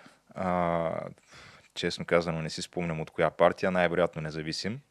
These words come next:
Но той си е от такъв, а, смисъл, в неговите семейни корени са си с-, така, по партийна линия едно време. Това с-, е нещо, което се знае. Самия той, а, не го крие. А, но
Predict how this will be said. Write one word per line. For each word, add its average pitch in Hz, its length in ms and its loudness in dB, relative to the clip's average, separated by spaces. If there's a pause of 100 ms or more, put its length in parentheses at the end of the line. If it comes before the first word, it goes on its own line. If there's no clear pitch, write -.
(1160)
Но 127 280 2
той 131 240 6
си - 180 2
е 131 40 10
от 131 240 2
такъв, - 440 -2
а, 120 360 8
смисъл, 110 580 0
в - 140 -20 (100)
неговите 101 580 2
семейни 90 420 -4
корени 82 420 0
са 110 160 -8
си 117 380 -6
с-, - 160 -12 (220)
така, - 240 0 (640)
по 117 100 -2
партийна 110 480 2
линия 95 260 0
едно 80 240 -2
време. 80 280 -2
Това 95 320 2
с-, - 160 -8
е 101 100 -2
нещо, 98 280 -4
което 104 220 2
се 92 100 -6
знае. 92 380 2 (480)
Самия 95 320 2
той, 95 360 4
а, 92 180 2
не 90 220 0
го 95 140 4
крие. 82 460 -2 (800)
А, 85 540 0 (600)
но 127 480 0